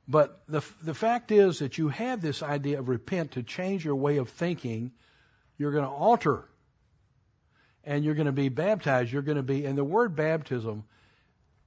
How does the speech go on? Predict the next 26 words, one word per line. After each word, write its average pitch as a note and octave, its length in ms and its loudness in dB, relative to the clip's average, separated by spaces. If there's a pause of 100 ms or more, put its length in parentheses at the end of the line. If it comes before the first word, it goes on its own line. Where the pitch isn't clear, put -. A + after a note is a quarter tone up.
(140)
there D#3+ 240 0
is C#3 140 0
no E3 260 0
way, C3+ 520 2 (540)
linguistically, C3 1000 -2
there's A#2 160 -8
no C3+ 160 -2
way C3+ 240 -2
what A#2 220 -6
is A#2 120 -8
called A#2 260 -6
lexicography, A2+ 840 -8 (200)
dictionary B2 440 -4
meanings. F#2+ 540 -10 (640)
There's C#3 200 0
no E3 260 0
way D3+ 280 2
to A#2 160 -4 (140)
make B2+ 260 -4 (420)
baptizo A2+ 920 0
or A#2 80 -12
baptismos A2+ 920 -6
to - 100 -10
be A#2+ 280 -8
anything C3+ 440 -4
other B2+ 400 -4